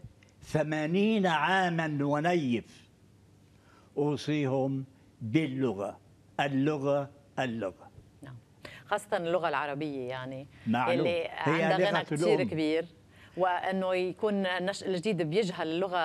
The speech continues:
Speaker 2: العربية، خسارة كتير كبيرة، يعني، لا، م-، مش عارفين قد إيه
Speaker 1: معلوم.
Speaker 2: هالخسارة كبيرة.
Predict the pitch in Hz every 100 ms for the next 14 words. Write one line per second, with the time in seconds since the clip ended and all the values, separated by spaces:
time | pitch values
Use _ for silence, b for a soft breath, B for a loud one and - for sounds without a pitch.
0 | 156 151 151 151 151 170 165 196 185 -
1 | 208 - 247 233 170 220 175 143 131 135
2 | 139 139 147 143 139 B - 220 214 214
3 | 196 - 247 196 170 151 147 143 127 147
4 | 151 170 151 190 147 - 135 -